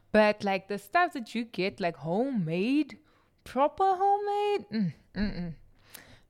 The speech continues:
Fond memories and good times in my childhood. What was the other option? Oh yeah, and selling products such as your Tupperware <laughs> and your Avon.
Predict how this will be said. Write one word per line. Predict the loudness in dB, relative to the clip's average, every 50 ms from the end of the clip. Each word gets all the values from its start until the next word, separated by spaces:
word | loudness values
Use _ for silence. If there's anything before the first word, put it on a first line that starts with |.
| _
Fond | -20 -10 -2 0 2 4 4 6
memories | 6 4 4 4 4 4 2 2 0 0
and | 0 0 0 -2
good | -2 -4 -4 -4 -4
times | -4 -2 0 0 0 0 0
in | 0 0
my | 0 -2
childhood. | -2 -4 -4 -4 -4 -4 -4 -4 -6 -4
What | 0 2 2 2 2 0
was | -2 -4 -4 -4 -2
the | -2 -2
other | 0 0 0 0
option? | -2 -2 -2 -6 -4 0
Oh | 2
yeah, | 2 4 4 4 2
and | 0 -2 0
selling | 2 4 4 4 2
products | 0 0 2 2 2 2 2 0
such | -2 -4 -4 -2 -4
as | -8 -6 -6
your | -6 -6 -4
Tupperware | -4 -2 0 0 2 4 4 4 6 6 6 6 4 4 4 2 0 -2 -10 _ _ _ -20 -20 -20 -20
<laughs> | -20 -20 -20 -20 -20 -20 _ _ _ 0
and | 0 2 2 2
your | 0 -2
Avon. | -2 -2 -4 -4 -6 -8 -10 -12 -14